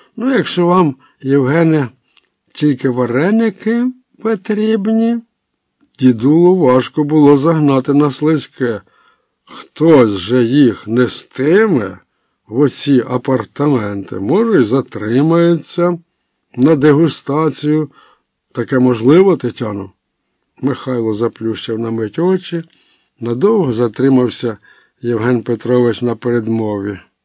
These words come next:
Втім, не про якісь дрібнички йдеться. Взагалі, у його віці це майже героїзм — наважитися на рішучий крок. Жінки невдовзі пішли, наобнімавшися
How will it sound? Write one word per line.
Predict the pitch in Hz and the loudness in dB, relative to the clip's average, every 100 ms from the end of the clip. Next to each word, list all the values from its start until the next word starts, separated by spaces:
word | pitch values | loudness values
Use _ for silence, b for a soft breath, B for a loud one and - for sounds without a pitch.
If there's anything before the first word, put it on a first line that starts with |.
| _ _ _ _ - | _ _ _ _ -10
Втім, | 208 240 226 | -4 0 0
не | 196 | 0
про | - 170 | 0 0
якісь | 165 131 185 226 190 | 0 0 -2 -2 -2
дрібнички | 226 233 226 185 190 - - 240 | -4 -2 2 4 2 0 -6 -4
йдеться. | 208 151 95 - 110 107 107 b b b b | -2 -2 -2 -8 -14 -14 -16 b b b b
Взагалі, | 120 139 151 156 185 233 | -8 -4 0 0 0 0
у | 175 | 0
його | 160 160 190 | 2 2 2
віці | 156 202 - | 0 -2 -6
це | 196 170 185 | -8 -4 0
майже | 147 180 170 175 | 0 0 0 0
героїзм — | 160 190 190 123 151 170 101 92 - _ _ | 2 4 4 4 2 2 0 -6 -10 _ _
наважитися | 110 123 110 101 165 208 208 190 190 170 190 | -4 -2 -2 -2 0 0 0 -2 -4 -4 -6
на | 175 123 | -2 -2
рішучий | 110 101 - 147 170 - 190 | -2 -4 -4 0 0 0 -4
крок. | 185 196 196 101 - _ _ _ _ _ _ - | -2 -2 0 -2 -6 _ _ _ _ _ _ -4
Жінки | 147 196 190 254 | -2 -2 0 0
невдовзі | 147 117 120 98 107 | 0 0 -2 -2 -6
пішли, | 95 117 - 190 226 190 _ _ _ _ _ _ | -6 -10 -6 0 0 -2 _ _ _ _ _ _
наобнімавшися | 123 127 107 104 107 139 214 220 185 196 185 185 | -4 -4 -4 -6 -4 -2 0 -2 -4 -6 -4 -6